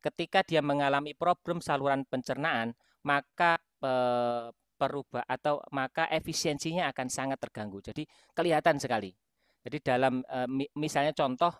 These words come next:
misalnya dalam satu hari saja ketika dia, eh, mengalami stres, eh, karena konsumsi, eh, apa namanya, suplai oksigen terbatas misalnya ya, eh, atau stres karena panas begitu ya, yang, yang menyebabkan,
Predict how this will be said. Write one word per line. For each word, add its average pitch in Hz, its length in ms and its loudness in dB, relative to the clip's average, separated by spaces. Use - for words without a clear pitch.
misalnya 135 400 -4
dalam 117 240 -2
satu 127 320 -4
hari 123 320 0
saja 131 320 0
ketika 123 320 -4
dia, 135 240 -2
eh, 117 400 -4
mengalami 120 480 -2
stres, - 560 0
eh, 117 560 -2
karena 120 320 -2
konsumsi, 120 720 -4
eh, 120 320 -4
apa 131 160 -4
namanya, 135 320 -4
suplai 123 320 0
oksigen 123 320 -2
terbatas 127 480 2
misalnya 95 400 -8
ya, 87 140 -10
eh, 101 880 -6
atau 127 260 0
stres 131 300 0
karena 127 240 0
panas 143 320 2
begitu - 240 -16
ya, 101 160 -4
yang, 113 160 0
yang 113 180 -2
menyebabkan, 113 640 -2